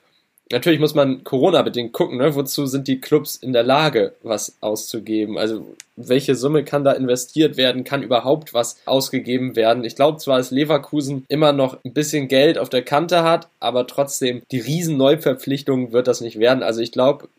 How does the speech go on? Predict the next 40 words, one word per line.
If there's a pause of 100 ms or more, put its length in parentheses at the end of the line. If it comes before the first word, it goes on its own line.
(140)
es
wäre (100)
nötig,
wenn
man
noch
einen
stabilen (280)
Außenverteidiger
holt,
so
ein, (160)
ein
Routinier,
der
vielleicht
ablösefrei
irgendwo
zu
haben
ist
oder
vielleicht
dessen
Vertrag
nicht
mehr
allzu
lange
geht
und
dann
holt
man
sich
den
relativ
günstig.
Aber
trotzdem,